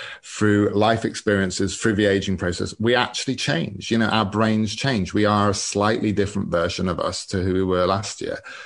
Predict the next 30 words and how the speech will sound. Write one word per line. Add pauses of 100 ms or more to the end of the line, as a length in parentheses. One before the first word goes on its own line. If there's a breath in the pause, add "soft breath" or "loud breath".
(140 loud breath)
uh,
but
quite
a
considerable
difference (180)
to
ten
years
ago, (100)
and
certainly
to
when
we
were
children.
Most
of
us
would
recognize
that
we're
a
slightly
different
person (440 loud breath)
at
different